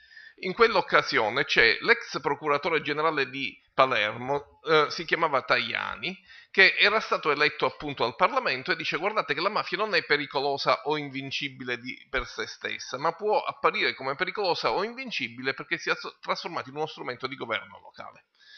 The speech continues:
Ecco, questa mafia capace di controllare il territorio esercitando delle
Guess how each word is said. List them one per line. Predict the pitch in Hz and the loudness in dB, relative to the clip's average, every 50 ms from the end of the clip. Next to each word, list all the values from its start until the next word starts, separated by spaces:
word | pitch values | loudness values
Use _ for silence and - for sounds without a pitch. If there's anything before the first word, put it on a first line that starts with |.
| - - - - - - - | -20 -20 -18 -16 -16 -10 -4
Ecco, | - - 185 - 180 165 | -2 -2 0 0 -2 -4
questa | - 226 240 254 - - 147 139 | 0 0 0 0 0 0 0 2
mafia | 143 160 190 185 - 147 123 | 6 4 4 6 4 2 2
capace | - 147 131 - 180 180 - 175 135 | 2 2 4 4 4 4 4 2 -2
di | 139 147 143 - | -2 -4 -6 -2
controllare | - 160 156 156 160 160 151 160 175 185 180 165 151 123 - - - - - | 2 2 2 2 2 -2 0 2 2 2 4 4 4 2 0 -4 -12 -18 -14
il | - - 175 170 165 151 156 | -8 -4 -2 0 0 0 2
territorio | 165 143 135 143 135 131 - 165 165 160 151 131 | 0 0 0 -2 -6 -2 2 2 2 2 0 -2
esercitando | 131 - 143 123 - - 139 123 - - 165 160 139 139 | -2 -2 -2 -2 -2 -4 -4 0 0 0 0 0 -2 -2
delle | 131 135 147 147 147 143 127 104 | 0 0 0 2 2 2 2 2